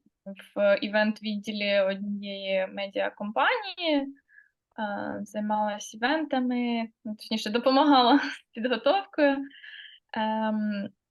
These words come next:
але потім вже, коли, м, знайшла свою першу роботу, працювала, е, аккаунт-менеджером в, е, аге-, рекламній агенції, яка спеціалізувалась в основному на, а,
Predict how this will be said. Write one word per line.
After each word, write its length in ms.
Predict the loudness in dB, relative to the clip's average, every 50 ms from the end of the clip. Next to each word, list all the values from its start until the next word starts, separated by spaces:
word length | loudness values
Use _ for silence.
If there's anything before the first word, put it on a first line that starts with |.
| _ _
але 420 | -2 0 0 2 2 2 2 0
потім 680 | 0 -2 -4 0 2 2 2 0 -2 -8 -6 -4 -4 -4
вже, 320 | -2 0 2 2 2 2
коли, 440 | 0 -2 -4 -6 -6 -4 -4 -6 -4 -4 -2 -2 0 0 0 0 0 -2 -4 _ _ _ _ _ _ -10
м, 320 | -8 -6 -6 -6 -6 -8 -8
знайшла 580 | -10 -12 -10 -8 -6 -6 -2 0 2 2 2 2
свою 420 | -2 -8 -14 -12 -12 -10 -12 -10
першу 480 | -2 0 2 2 2 2 -2 -8 -8 -8
роботу, 720 | -6 -6 -6 -2 0 0 0 0 -2 -2 0 2 2 0
працювала, 1000 | -2 -4 -8 -8 -8 -8 -10 -8 -2 0 0 2 2 0 0 2 0 0 0 -4 _ _ -10
е, 40 | -8
аккаунт-менеджером 1500 | -6 -6 -6 -6 -6 -8 -6 -4 -2 0 0 0 -2 -4 -4 -2 -2 0 0 0 -2 -4 -6 -6 -4 -4 -4 -4 -6 -8 -10 _ _ _
в, 60 | -4
е, 480 | -2 -2 -2 -2 -2 -2 -2 -2 -4 -6 -8 _ _ _ _ -20 -20 -20 _ _ _ _
аге-, 320 | -4 -4 -2 -2 -2 -2 0
рекламній 420 | 0 0 2 2 4 4 4 4
агенції, 440 | 4 2 2 2 2 0 0 0 -2
яка 180 | -2 -2 -2 -6
спеціалізувалась 880 | -6 -6 -8 -6 -2 -2 -2 -2 -2 -4 0 0 2 2 2 0 -4
в 40 | -6
основному 640 | -10 -8 -6 -6 -6 -4 -4 -2 -2 0 0 -2 -2
на, 300 | -4 -4 -4 -4 -4 -4 _ _ _ _ -10
а, 420 | -8 -6 -6 -6 -6 -8 -8 -10